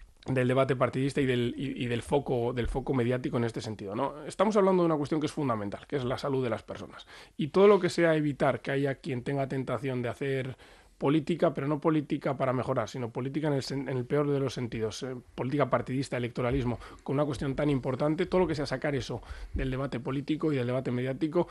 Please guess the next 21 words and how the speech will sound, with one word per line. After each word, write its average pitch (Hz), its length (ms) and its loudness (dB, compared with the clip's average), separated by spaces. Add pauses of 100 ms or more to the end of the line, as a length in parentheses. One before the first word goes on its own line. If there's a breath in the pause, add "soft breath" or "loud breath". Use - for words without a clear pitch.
(140 loud breath)
es 147 100 -2
bueno, 117 300 -2
porque 139 460 -2
nos 127 160 0
permitirá 143 640 2 (240 loud breath)
centrarnos 180 800 4 (500)
no 180 160 4
solo 175 220 4
en 151 120 2
hacer 147 160 -2
un 143 100 0
buen 147 160 2
diagnóstico 135 520 -2
sobre 127 220 -4
cómo 139 220 -2
tenemos 131 260 -4
el 123 120 -6
sistema 127 320 -6
de 120 80 -4
salud 127 280 -6
hoy, 208 160 2